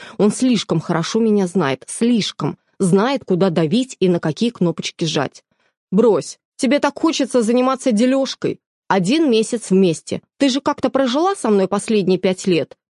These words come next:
Если ты не изменишь своего решения, то хорошо, развод. Если изменишь, значит...» Он разводит руки в стороны и улыбается. Вздыхаю.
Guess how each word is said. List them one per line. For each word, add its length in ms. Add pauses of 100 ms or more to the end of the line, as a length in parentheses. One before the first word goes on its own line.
(100)
Если 220
ты 140
не 160
изменишь 420
своего 320
решения, 600
то 120
хорошо, 580
развод. 540 (280)
Если 360
изменишь, 440
значит...» 460 (560)
Он 200
разводит 520
руки 240
в 60
стороны 580
и 80
улыбается. 760 (960)
Вздыхаю. 680